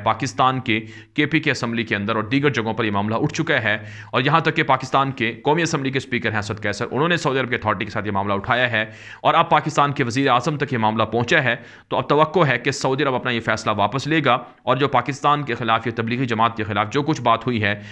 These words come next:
इनको ख़त्म करवाया जाएगा। नाज़रीन किराम, सऊदी अरब के अंदर जो लिबरलिज़म, सेकुलरिज़म का तूफ़ान है, ये क्यों हो रहा है, इसके पीछे जो मुफक्किरीन हैं, जो उलमाए किराम हैं, जो उम्मत के हालात को देख रहे हैं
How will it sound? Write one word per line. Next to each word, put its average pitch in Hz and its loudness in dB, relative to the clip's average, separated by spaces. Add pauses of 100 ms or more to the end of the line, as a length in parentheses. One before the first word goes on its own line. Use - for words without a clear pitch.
(240)
इनको 135 2
ख़त्म 139 0
करवाया 95 0
जाएगा। 101 2 (200)
नाज़रीन 175 2
किराम, 214 4
सऊदी 165 2
अरब 180 2
के 139 2
अंदर 123 2 (200)
जो 139 2
लिबरलिज़म, 151 2
सेकुलरिज़म 151 -2
का 147 -4
तूफ़ान 123 0
है, 104 -2
ये 180 2
क्यों 185 0
हो 120 -2
रहा 113 4
है, 104 -2 (320)
इसके 180 0
पीछे 139 0 (160)
जो 147 -2
मुफक्किरीन 147 0
हैं, 101 -2 (320)
जो 147 4 (180)
उलमाए 175 4
किराम 117 2
हैं, 101 -4 (240)
जो 147 2 (440)
उम्मत 214 0
के 123 2
हालात 156 4
को 180 2
देख 147 0
रहे 120 0
हैं 98 0